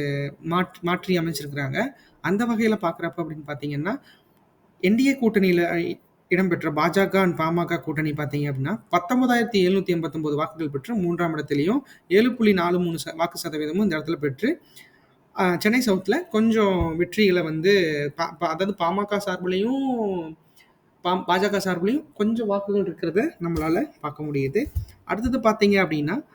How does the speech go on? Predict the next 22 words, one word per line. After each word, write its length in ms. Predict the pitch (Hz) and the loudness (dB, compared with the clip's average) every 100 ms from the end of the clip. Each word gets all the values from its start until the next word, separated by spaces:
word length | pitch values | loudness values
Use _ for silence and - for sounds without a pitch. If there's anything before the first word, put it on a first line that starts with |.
| _ | _
நாம் 240 | - 285 | 2 2
தமிழர் 260 | 277 220 196 | 4 4 2
கட்சி 240 | 160 - | 0 -2
இந்த 160 | 214 170 | 0 2
இடத்துல 120 | 202 190 | 0 0
தனிச்சு 360 | 170 220 226 185 | 0 2 0 2
போட்டியிட்டு 500 | 180 165 147 233 285 - _ _ _ _ | 2 0 -2 -4 -6 -10 _ _ _ _
பாஜக, 520 | 151 151 180 208 214 214 | -2 0 4 2 2 0
பாமக 400 | 185 190 190 185 - | 2 0 -2 -4 -2
கூட்டணியை 460 | 170 180 175 160 | 0 2 2 0
விட 260 | 151 185 247 | 2 2 4
இருபத்தி 360 | 196 185 208 202 | 4 4 2 2
ரெண்டாயிரத்தி 480 | 185 185 185 170 | 2 2 2 0
ஐநூத்தி 280 | 170 170 175 | 0 0 -2
மூணு 260 | 165 156 147 | -2 -2 -4
வாக்குகளும், 440 | 160 170 156 214 | -4 -2 -2 -2
எட்டு 360 | 247 160 - 262 | -4 -6 -2 -2
புள்ளி 260 | - 208 170 | 2 2 2
அஞ்-, 200 | 156 - | -2 -6
எட்டு 300 | 170 - 220 | -8 -6 -4
புள்ளி 220 | 196 170 | 0 0
நாலஞ்சு 420 | 156 165 180 170 | 0 2 2 0